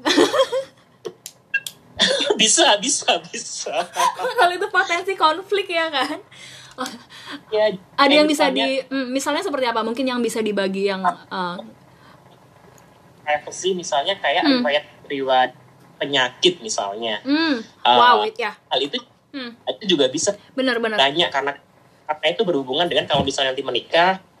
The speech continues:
Speaker 2: apakah nanti bakal, apa namanya, ngefek dengan keturunan ataukah tertular dan
Speaker 1: Ah,
Speaker 2: sebagainya.
Speaker 1: benar, benar, benar.
Speaker 2: Jadi kayak,
Speaker 1: Hmm.
Speaker 2: eh,
Speaker 1: That, that's
Speaker 2: banyak
Speaker 1: very
Speaker 2: hal
Speaker 1: good.
Speaker 2: yang bakal
Speaker 1: Hmm.
Speaker 2: di-, dan untuk ketemuannya ini biasanya sih ya,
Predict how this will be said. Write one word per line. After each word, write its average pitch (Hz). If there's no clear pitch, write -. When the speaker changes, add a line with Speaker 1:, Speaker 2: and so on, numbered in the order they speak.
Speaker 2:
apakah -
nanti 123
bakal, 117
apa 123
namanya, 139
ngefek 123
dengan 117
keturunan 120
ataukah 123
tertular -
dan 170
Speaker 1:
Ah, 277
Speaker 2:
sebagainya. 208
Speaker 1:
benar, 262
benar, 240
benar. 214
Speaker 2:
Jadi 180
kayak, 185
Speaker 1:
Hmm. 262
Speaker 2:
eh, -
Speaker 1:
That, 311
that's 302
Speaker 2:
banyak 285
Speaker 1:
very 277
Speaker 2:
hal 233
Speaker 1:
good. 220
Speaker 2:
yang 170
bakal 135
Speaker 1:
Hmm. 143
Speaker 2:
di-, -
dan 165
untuk 175
ketemuannya 160
ini 139
biasanya 127
sih 180
ya, 143